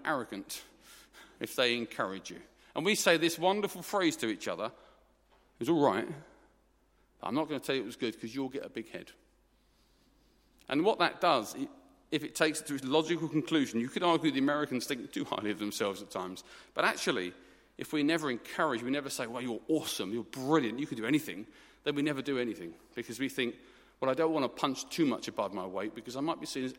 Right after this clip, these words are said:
arrogant." Actually, ambition isn't necessarily arrogance. Passion isn't necessarily arrogance. Creativity, ideas aren't necessarily arrogance. It depends where you're born, um, and your upbringing. Your upbringing as well can affect you. And, and,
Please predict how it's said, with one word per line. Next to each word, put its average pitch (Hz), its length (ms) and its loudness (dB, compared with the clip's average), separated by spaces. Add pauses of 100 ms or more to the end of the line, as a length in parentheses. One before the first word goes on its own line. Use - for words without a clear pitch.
(100)
arrogant." 104 440 -6 (840)
Actually, 117 420 -2 (480)
ambition 139 540 2
isn't 131 180 0
necessarily 127 720 -2
arrogance. 98 680 -8 (280)
Passion 170 360 4
isn't 131 200 2
necessarily 135 480 0
arrogance. 120 340 0
Creativity, 151 800 0
ideas 139 480 2
aren't 123 160 0
necessarily 123 720 -2 (480)
arrogance. 113 400 -2
It 135 40 -10
depends 185 280 -2
where 151 140 2
you're 127 180 0
born, 107 340 -4 (720)
um, 104 240 0 (320)
and 123 80 0
your 113 120 2
upbringing. 110 420 -6
Your 156 80 4
upbringing 190 340 6
as 139 100 4
well 175 160 10
can 143 160 4
affect - 400 0
you. 123 120 2
And, 143 120 2
and, 147 120 0